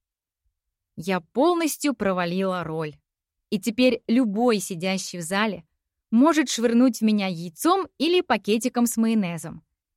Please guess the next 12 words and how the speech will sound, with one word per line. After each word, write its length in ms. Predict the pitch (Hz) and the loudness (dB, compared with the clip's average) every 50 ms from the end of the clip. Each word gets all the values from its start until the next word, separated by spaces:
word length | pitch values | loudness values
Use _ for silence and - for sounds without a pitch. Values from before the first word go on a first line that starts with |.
| _ _ _ _ _ _ | _ _ _ _ _ _
Или 340 | - 381 427 427 453 440 440 - _ _ _ | 0 2 4 4 4 2 0 -6 _ _ _
потребовать 640 | - 214 185 196 196 226 254 285 277 302 302 - - | -2 -2 0 2 2 4 4 2 2 0 -2 -2 -2
вернуть 380 | 185 190 175 175 190 226 233 | -2 -2 -2 0 0 0 0
деньги 320 | 185 196 190 202 208 202 208 | 0 0 0 0 0 0 -2
за 120 | 180 190 | -2 -4
билет. 360 | 165 180 170 165 165 165 160 - _ _ _ _ _ _ _ _ _ _ _ _ _ _ _ _ _ | -6 -6 -6 -8 -10 -12 -14 -18 _ _ _ _ _ _ _ _ _ _ _ _ _ _ _ _ _
Яйцо 400 | - 180 226 247 220 - 311 302 | -2 0 0 0 2 2 2 4
или 180 | 294 269 254 | 4 4 2
пакетик 540 | 262 - 240 233 220 - 269 254 - 233 208 | 2 2 0 0 2 0 0 0 0 -2 -4
с 100 | - - | -2 -2
майонезом — 680 | 220 226 226 226 226 262 302 311 254 277 269 247 - _ _ _ _ - | 0 0 0 2 2 2 2 2 2 0 0 -2 -4 _ _ _ _ -12
да. 480 | 180 165 170 208 202 180 156 151 143 | -8 -2 0 2 2 2 0 -4 -10